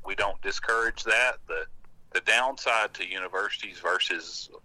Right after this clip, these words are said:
our organization is, number one, they keep the body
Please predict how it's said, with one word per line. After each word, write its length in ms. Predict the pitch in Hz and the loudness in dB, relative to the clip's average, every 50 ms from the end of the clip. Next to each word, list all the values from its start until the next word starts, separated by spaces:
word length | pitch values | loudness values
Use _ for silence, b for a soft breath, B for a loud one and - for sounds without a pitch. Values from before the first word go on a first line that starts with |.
| - - | -6 0
our 340 | - 87 104 117 123 113 92 | 2 4 4 4 4 2 2
organization 720 | 87 82 85 82 82 80 78 82 80 82 80 - - 85 82 82 80 82 | -2 -4 -6 -8 -10 -8 -6 -4 -4 -4 -4 -4 -4 -2 -2 0 0 -2
is, 200 | 82 82 - - - B B B B B B B B B B | -2 -4 -8 -14 -16 B B B B B B B B B B
number 180 | 98 95 92 95 | 0 2 2 2
one, 220 | 95 104 104 101 | 2 2 2 2
they 100 | 90 87 | 2 0
keep 260 | - - - 101 - - | -2 0 -4 -4 -2 -4
the 80 | 85 | -2
body 520 | 82 92 90 87 90 87 85 82 78 - | 0 2 2 2 2 0 -2 -8 -12 -18